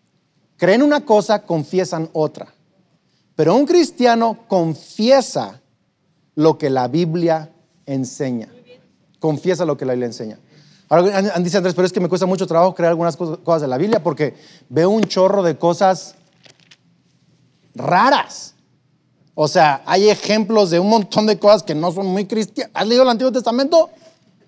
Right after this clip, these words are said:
Sí, el tema es que la Biblia, escucha, la Biblia te muestra el fracaso humano,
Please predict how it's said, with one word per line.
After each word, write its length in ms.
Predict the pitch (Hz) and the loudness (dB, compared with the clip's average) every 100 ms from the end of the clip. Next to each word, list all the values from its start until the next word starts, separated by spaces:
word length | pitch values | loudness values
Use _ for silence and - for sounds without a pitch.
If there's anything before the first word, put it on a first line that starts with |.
| 196 170 _ _ _ _ _ _ _ _ - | _ _ _ _ _ _ _ _ _ _ -10
Sí, 120 | 208 | -4
el 120 | 170 | 0
tema 220 | 226 262 | 2 2
es 100 | 294 | 2
que 100 | - | 2
la 140 | 190 180 | 4 4
Biblia, 340 | 196 165 143 | 4 2 0
escucha, 380 | 131 - 156 135 | 0 -2 -4 -4
la 280 | 127 165 151 | -4 0 2
Biblia 320 | 185 160 - - _ _ _ _ _ _ _ _ _ _ _ | 2 0 -2 -10 _ _ _ _ _ _ _ _ _ _ _
te 120 | 185 | 0
muestra 600 | 175 190 247 269 - 233 | 2 2 4 4 0 -2
el 120 | 240 | -2
fracaso 720 | 208 208 175 - 202 196 - | -2 0 0 2 0 0 -2
humano, 580 | 196 180 175 156 117 107 | -4 -2 -2 -2 -4 -8